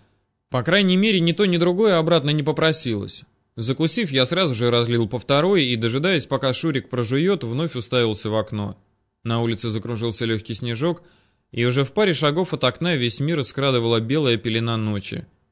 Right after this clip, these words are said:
Подлетавшие к окну снежинки мелькали в тусклом свете помаргивавшей лампочки, но вскоре исчезали из виду, медленно падая вниз. Хорошо.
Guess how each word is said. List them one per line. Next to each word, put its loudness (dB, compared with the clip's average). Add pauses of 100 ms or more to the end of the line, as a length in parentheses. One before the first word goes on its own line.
(200)
Подлетавшие 0
к -2
окну 0
снежинки -2
мелькали 0
в -8
тусклом -4
свете -2
помаргивавшей -2
лампочки, -2 (340)
но -4
вскоре 2
исчезали 0
из 0
виду, -2
медленно -2
падая 0
вниз. -8 (600)
Хорошо. -14